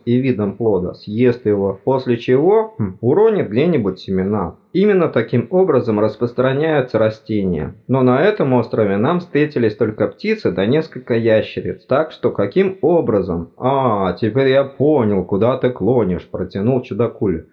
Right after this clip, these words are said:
"Какая-нибудь птичка, увидев сигаретный куст, решит: 'Вот неплохое местечко для перекура'. Но что за птица?" "Раз для перекура, значит, кура",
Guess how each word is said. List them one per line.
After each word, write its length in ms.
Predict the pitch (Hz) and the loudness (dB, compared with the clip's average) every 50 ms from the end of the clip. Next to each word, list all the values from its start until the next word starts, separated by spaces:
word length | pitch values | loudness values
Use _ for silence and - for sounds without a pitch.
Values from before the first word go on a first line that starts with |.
| _ _ | _ _
"Какая-нибудь 600 | _ - 113 - - 147 123 101 95 95 90 - - _ _ | _ -8 -4 -2 -2 -2 0 0 -2 -2 -4 -6 -12 _ _
птичка, 720 | - - 202 226 - - - - - 196 190 190 185 185 - _ _ - | -4 -2 0 0 -2 -4 -8 -2 0 2 2 2 0 -4 -10 _ _ -2
увидев 500 | 95 98 110 131 147 123 110 101 95 - | 0 2 4 2 2 2 2 0 -2 -2
сигаретный 760 | - 92 78 98 95 104 113 110 - - - - 82 80 - | -6 -4 -2 -2 0 2 2 0 0 -2 -8 -12 -12 -12 -10
куст, 380 | - - 190 214 208 208 - - _ _ | -4 -2 0 0 0 0 -4 -10 _ _
решит: 520 | - 107 135 135 - - 113 95 - - _ - | 0 0 0 0 -2 -2 -4 -4 -4 -6 _ -6
'Вот 420 | 90 101 123 165 196 190 190 - | -2 0 0 2 0 0 -2 -2
неплохое 760 | - - - - 101 107 110 - - 131 151 156 147 143 139 | -2 -2 0 0 -2 -2 -2 -2 -2 0 2 2 2 2 2
местечко 640 | 123 110 107 95 - - 98 110 127 127 127 - 113 | 2 2 2 0 -2 -2 0 2 2 2 0 -2 -4
для 160 | 110 110 117 113 | 0 0 0 0
перекура'. 800 | - 110 110 123 123 123 - 190 185 120 101 87 78 - - - - | 0 0 2 2 0 0 0 0 2 2 2 0 -2 -4 -8 -10 -4
Но 200 | 98 113 156 170 | 0 0 0 0
что 480 | - - - - 208 214 185 135 110 | -2 -8 -2 0 2 4 4 2 2
за 160 | 92 101 98 95 | 2 0 -2 -2
птица?" 760 | - - - - 202 233 254 247 - - - 78 71 - - _ _ _ _ | -4 -8 -12 -6 -4 -2 -2 -4 -2 -4 -4 -4 -4 -6 -14 _ _ _ _
"Раз 380 | - 196 120 127 131 123 110 | -4 -2 0 0 0 -2 -4
для 160 | 101 107 110 104 | -2 -2 -2 -2
перекура, 960 | - - 117 117 113 117 - - 180 214 220 220 208 190 185 180 175 180 - - _ - | 0 -2 0 0 0 -2 -2 -2 2 2 4 4 2 0 0 -2 -4 -4 -8 -14 _ -10
значит, 600 | 92 95 - - 185 196 190 - - - - - _ _ _ | -8 -6 -2 -2 -2 -2 -2 -4 -6 -6 -6 -10 _ _ _
кура", 580 | - 117 117 123 123 120 113 113 117 117 - | -2 0 2 2 2 2 2 0 -2 -4 -6